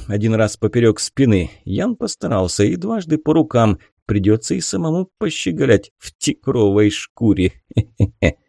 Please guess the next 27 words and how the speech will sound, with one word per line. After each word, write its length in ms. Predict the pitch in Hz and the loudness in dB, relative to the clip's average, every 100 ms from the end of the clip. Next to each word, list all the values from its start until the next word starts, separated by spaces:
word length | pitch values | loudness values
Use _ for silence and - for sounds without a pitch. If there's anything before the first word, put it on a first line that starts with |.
| _ _ _ _ _ _ _ - | _ _ _ _ _ _ _ -6
Дожидаюсь, 640 | 101 123 117 170 214 - | -2 0 0 0 -2 -2
когда 240 | 117 104 | -2 -2
двое 240 | 107 135 110 | 0 2 2
оставшихся 720 | 104 98 160 175 - 156 151 | 0 -4 -4 -4 -2 -2 -2
попробуют 680 | 147 113 113 185 175 156 - | -2 -2 -2 -4 2 0 2
обойти 380 | 110 113 104 120 | 0 0 0 0
меня 240 | 110 98 | 0 0
с 100 | - | 0
разных 460 | 107 98 - 95 - | 0 0 0 -4 -4
сторон, 320 | - 175 175 | -2 0 0
и 40 | |
снова 380 | - 165 131 107 | -2 0 0 0
бац, 480 | 98 95 202 - - | -4 2 2 0 -8
бац, 340 | 101 190 - 127 | -4 -4 -4 -4
бац. 380 | 208 - - - _ | -2 -2 -8 -12 _
Два 340 | - 98 214 - | -6 -2 0 -2
удара 320 | - 113 - | -2 2 2
правому, 500 | - 151 175 151 135 | 0 -2 0 2 0
проворот, 600 | - - 107 95 156 175 _ | -2 -2 0 2 2 -2 _
два 320 | 95 101 104 | -6 0 2
левому, 480 | 90 123 156 143 127 - _ | 2 2 2 2 0 -4 _
снова 400 | - - 156 147 | -8 -2 0 0
проворот, 560 | - 131 131 135 165 | 0 0 2 0 -2
болезненные 720 | 117 90 123 120 - 104 92 85 | -6 0 2 4 2 0 0 0
крики, 380 | 139 170 143 - | -2 -4 -4 2
оба 260 | 160 98 | 4 2
отскакивают, 800 | - 95 - - 170 151 147 139 | -2 -4 -6 -6 -4 2 2 2